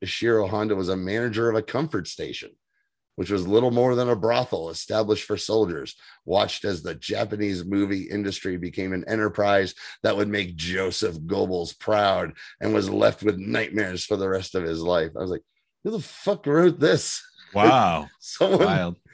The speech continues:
Speaker 1: really hates Godzilla movies.
Speaker 2: Or something like that. Weird. Or has, like, has got some, some sort of chip on his shoulder.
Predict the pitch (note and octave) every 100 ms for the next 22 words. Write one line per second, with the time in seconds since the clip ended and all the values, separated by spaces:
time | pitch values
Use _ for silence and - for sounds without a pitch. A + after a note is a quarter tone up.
0 | - - C3+ C#3 D#3 D#3 C3+ C#3+ - C3+
1 | A#2+ G#2 A#2+ A2 F#2+ E2 D#2+ C#2+ _ _
2 | _ - - G2+ A#2+ F2 D2+ D2 D2+ D#2+
3 | - _ C2+ C#2 E2 G2+ E2+ - _ _
4 | _ _ _ _ _ _ _ _ - -
5 | _ _ _ _ A#2+ A#2+ A#2 G#2+ G2+ G2+
6 | C#3 D#3 - E3 - A3+ G#3+ A#3 - -
7 | _ - A#3+ A#3 D#3 A2+ - D3+ A#2 G2+
8 | - G2+ F#2+ G2